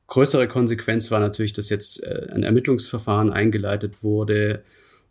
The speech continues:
und, und das auch juristisch aufgearbeitet wird. Ähm, natürlich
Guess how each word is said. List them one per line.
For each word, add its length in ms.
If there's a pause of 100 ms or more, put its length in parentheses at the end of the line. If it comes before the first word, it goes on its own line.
(120)
und, 520
und 160
das 160
auch 160
juristisch 460
aufgearbeitet 1200
wird. 520
Ähm, 140
natürlich 800